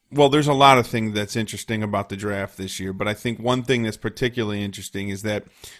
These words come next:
there isn't a sure thing. There's not a guy, I, everybody always goes, "Well, there is no LeBron James." Well, there, there's, there's only one time been a LeBron James in the draft, right? But there's,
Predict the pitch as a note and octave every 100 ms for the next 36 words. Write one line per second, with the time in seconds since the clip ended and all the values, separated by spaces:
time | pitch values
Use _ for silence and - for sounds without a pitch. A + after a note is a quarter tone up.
0 | - A#2 C3+ B2+ A2+ - C3+ A#2 G#2 A#2+
1 | A2+ F#2 F2 _ _ _ _ _ _ _
2 | - B2+ A2+ C3+ C3 B2+ B2 - - -
3 | _ _ _ _ - A2+ G#2+ A#2+ A#2 A2+
4 | G#2+ G2+ - - G#2 - - D#3 D3+ B2
5 | A#2 A2 G#2 A2 A2+ A#2 B2+ B2+ A#2+ A#2
6 | A2 A2 A2 G#2+ G#2+ A2 G2+ A2 A#2 A#2+
7 | B2+ C3 G#2+ C3+ B2+ C3+ C3 A#2+ A2+ A#2+
8 | A#2 A2 A#2 G#2+ G2 G2+ G2 G#2+ G#2+ A2
9 | G2+ G2+ F#2+ F2+ G#2 G2 F2+ G#2+ F2 F#2
10 | A2+ A2 A#2 - B2+ A#2+